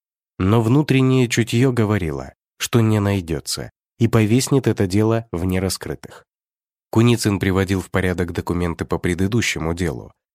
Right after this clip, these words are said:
а в голове крутилась эта Галина Сереброва. Если предположить, что все сказанное матерью правда,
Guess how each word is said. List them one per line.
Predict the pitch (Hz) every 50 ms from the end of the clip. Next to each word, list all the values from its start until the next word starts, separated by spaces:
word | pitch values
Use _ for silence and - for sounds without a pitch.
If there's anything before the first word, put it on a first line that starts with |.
| _ _
а | - 98 98
в | 90
голове | 87 101 95 87 87 82 80 95
крутилась | 92 - 87 85 - - 90 85 82 80 - -
эта | 87 - 85
Галина | 80 82 82 80 80 80 78 80
Сереброва. | 78 - - 82 80 78 73 - - - - - - - _ _ _ _ _ _ _ _ _ _ -
Если | - 107 151 156 - - 139
предположить, | - - 135 127 131 - 117 113 117 107 90 82 73
что | - - - 87
все | 80 - - 131 127
сказанное | - - - 127 123 113 113 110 110 107 104 104
матерью | 104 104 101 - - 95 92 92 98
правда, | 95 - 82 73 - - - - - -